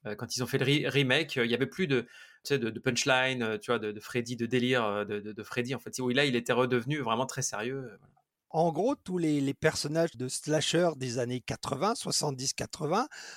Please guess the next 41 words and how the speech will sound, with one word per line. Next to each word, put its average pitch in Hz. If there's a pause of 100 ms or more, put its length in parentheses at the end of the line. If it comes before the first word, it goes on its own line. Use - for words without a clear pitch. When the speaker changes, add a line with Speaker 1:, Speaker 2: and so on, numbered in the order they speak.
(140)
Speaker 2:
il 139
y 170
avait 175
un 151
côté, 175 (300)
c'est -
tellement 180
gros, 160
c'est 151
tellement 139
n'importe 170
quoi 214
que 165
ça 170
en 165
devient 160 (340)
presque, -
heu, « 170 (380)
amusant », 165 (100)
entre -
guillemets. 135
Speaker 1:
Parodique 170
un 123
peu, 131
ouais. 107 (380)
Speaker 2:
Voilà, 143 (100)
parce -
qu'il 180
y 160
avait 143
un 151
côté, 185
heu, 156 (260)
grand 151
guignol 160 (360)
que 156
là, 156
il 311
y 311
a 302
pas. 226